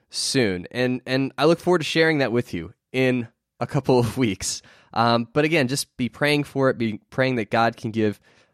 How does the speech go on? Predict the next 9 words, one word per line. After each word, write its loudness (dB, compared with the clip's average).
uh, 0
me -2
clarity, 2
wisdom, 0
focus, 0
and, 2
uh, 4
and -8
as -2